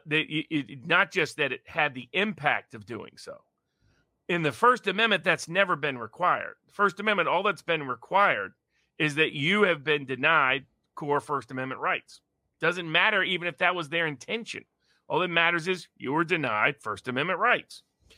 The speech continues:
And to show that, you just have to show similarly situated people were not prosecuted. And the effect of the prosecution is to punish, deter, or discourage your speech. That's it. Uh, but courts have been getting this wrong for a while.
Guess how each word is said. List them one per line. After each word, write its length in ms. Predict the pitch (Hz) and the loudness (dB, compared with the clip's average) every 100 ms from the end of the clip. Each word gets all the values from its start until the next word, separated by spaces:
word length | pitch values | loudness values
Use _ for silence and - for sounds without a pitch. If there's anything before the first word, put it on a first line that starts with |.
| _ _ | _ _
And 180 | 151 151 | -6 -4
to 80 | 147 | -4
show 260 | - 240 226 | 2 4 6
that, 180 | 190 185 | 4 2
you 80 | |
just 180 | 175 165 | -2 0
have 140 | 170 - | 0 -2
to 80 | |
show 260 | 147 160 143 | -2 0 0
similarly 380 | - 160 185 185 | 0 -4 -2 -2
situated 580 | 185 165 170 160 156 - | -2 -4 0 0 -2 -4
people 340 | 131 123 139 | -6 -4 -4
were 120 | 123 | -2
not 260 | 117 120 - | 2 0 2
prosecuted. 720 | 135 107 - - 98 110 - _ _ _ _ _ - | 2 2 -2 -14 -14 -12 -12 _ _ _ _ _ -4
And 140 | 156 | 2
the 140 | 151 | 4
effect 340 | 143 - 175 208 | 2 2 0 -2
of 80 | 185 | -6
the 80 | |
prosecution 800 | - 165 156 170 - 127 117 143 127 | 0 2 2 -2 -6 -6 -6 -6 -6
is 180 | 123 - | -6 -6
to 240 | 127 123 | -6 -8
punish, 420 | - 131 143 151 | -2 0 2 0
deter, 380 | 147 135 123 135 | -6 -4 0 2
or 40 | |
discourage 460 | 139 143 113 107 123 | 0 -6 -6 -6 -4
your 100 | 165 | -8
speech. 420 | - 208 160 - _ _ _ _ _ _ _ - | -6 -8 -8 -20 _ _ _ _ _ _ _ -2
That's 160 | - 247 | 2 4
it. 180 | 247 - _ _ _ _ _ _ _ - | 2 -2 _ _ _ _ _ _ _ 0
Uh, 260 | 165 160 160 | 4 6 4
but 300 | 143 143 - | 2 -2 2
courts 260 | 214 214 | 2 2
have 80 | 214 | 0
been 120 | 190 | 0
getting 220 | 175 175 170 | 2 0 0
this 180 | - | -4
wrong 280 | 175 208 196 | 0 2 2
for 180 | - 147 | 2 0
a 60 | 143 | 2
while. 400 | 190 214 - | 2 2 0